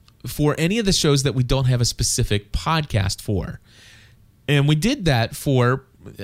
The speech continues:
as a way of saying thank you to people who became Plus members, who are paying ten dollars a month to be a member of G S P N dot T V Plus. And so the thing was, is that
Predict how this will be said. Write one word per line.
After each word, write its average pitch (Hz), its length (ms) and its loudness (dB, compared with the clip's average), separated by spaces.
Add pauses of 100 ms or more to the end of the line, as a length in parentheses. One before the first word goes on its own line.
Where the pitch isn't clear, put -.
as 131 180 0
a 135 60 2
way 113 300 2
of 117 100 0
saying 113 280 0
thank 185 300 -2
you 123 140 0
to 123 80 -2
people 117 300 -2
who 127 120 2
became 101 380 0
Plus - 320 -2
members, 90 320 -2
who 127 100 0
are 117 80 0
paying 110 240 0
ten 123 220 -2
dollars 143 260 0
a 175 40 -2
month 107 280 0 (300)
to - 80 -2
be 143 140 0
a 120 80 2
member 101 340 2
of 104 140 0
G 104 180 -2
S 98 140 0
P 104 100 -2
N 95 140 0
dot 90 180 0
T 92 160 -4
V 90 140 -2
Plus. - 540 -2 (420)
And 131 260 0
so 120 400 0 (440)
the 139 60 0
thing 185 300 0
was, 175 240 2
is 131 140 0
that 123 180 0